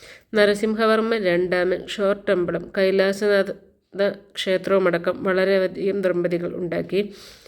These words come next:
നന്ദിവർമ്മൻ ര-, മൂന്നാമനാണ് നാവികശക്തി വാണിജ്യത്തിനും പ്രാധാന്യം നൽകിയത്. ദക്ഷിണേന്ത്യൻ ക്ഷേത്രങ്ങൾ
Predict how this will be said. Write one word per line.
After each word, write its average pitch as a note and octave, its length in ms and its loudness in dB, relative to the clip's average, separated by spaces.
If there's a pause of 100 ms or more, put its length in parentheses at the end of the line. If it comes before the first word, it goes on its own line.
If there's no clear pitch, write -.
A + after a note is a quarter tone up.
(320)
നന്ദിവർമ്മൻ A3+ 680 2 (260)
ര-, F#3+ 280 -2 (380)
മൂന്നാമനാണ് G#3 840 2
നാവികശക്തി G3 920 -2
വാണിജ്യത്തിനും F3+ 800 0
പ്രാധാന്യം F3 600 2
നൽകിയത്. F3 420 -6 (1900)
ദക്ഷിണേന്ത്യൻ A#3+ 720 4
ക്ഷേത്രങ്ങൾ G3+ 500 0